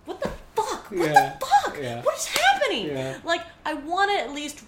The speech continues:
Speaker 1: two more moments of that in the show for me to go, "What the, I don't understand what's happening. Somebody stop this.
Speaker 2: Yeah.
Speaker 1: Somebody stop
Speaker 2: Yeah.
Speaker 1: this."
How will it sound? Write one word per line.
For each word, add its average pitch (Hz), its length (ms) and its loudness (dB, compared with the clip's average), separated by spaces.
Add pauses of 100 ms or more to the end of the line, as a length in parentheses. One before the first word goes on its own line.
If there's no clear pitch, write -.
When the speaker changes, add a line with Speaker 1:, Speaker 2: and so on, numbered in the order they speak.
(120)
Speaker 1:
two 370 440 -4
more 311 260 -2
moments 262 420 -2
of 285 160 -6
that 254 340 0
in 247 180 -6
the 240 80 -6
show 233 500 -2 (260)
for 254 240 -6
me 254 160 -6
to 254 60 -8
go, 233 160 -2
"What 262 200 -8
the, - 100 -6 (120)
I 302 140 -4
don't 370 160 -2
understand 269 480 -8
what's 233 140 -14
happening. 214 320 -4
Somebody 349 280 -4
stop - 400 6
this. 233 120 -8
Speaker 2:
Yeah. 302 160 4
Speaker 1:
Somebody 359 200 4
stop 330 460 2
Speaker 2:
Yeah. 349 180 2
Speaker 1:
this." 113 160 -2